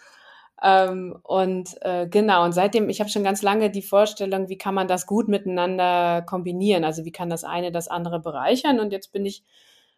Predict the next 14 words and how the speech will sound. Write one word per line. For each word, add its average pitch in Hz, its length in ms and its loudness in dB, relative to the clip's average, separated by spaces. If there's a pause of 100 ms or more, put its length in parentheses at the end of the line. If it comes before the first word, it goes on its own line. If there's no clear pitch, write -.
(160)
ähm, 190 300 -2
gerade 175 320 -2
dabei, 175 760 2
ähm, 165 300 0
das 165 220 -6
weiter, 165 580 0
das 160 180 -8
weiter 165 240 -6
rauszufinden 262 1000 2 (1080)
und, 180 720 -4
ähm, 175 640 -2
da 165 260 -2
auch 170 160 0
neue, 170 760 -2